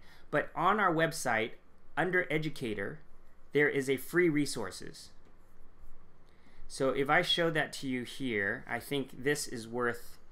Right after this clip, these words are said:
showing you separately. So if I go to PhysioU and I go over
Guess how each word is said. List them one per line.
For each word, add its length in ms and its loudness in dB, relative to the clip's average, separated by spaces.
showing 480 -2
you 480 0
separately. 880 -2
So 260 0
if 140 2
I 120 8
go 200 0
to 60 2
PhysioU 920 0
and 160 0
I 200 4
go 320 4
over 560 4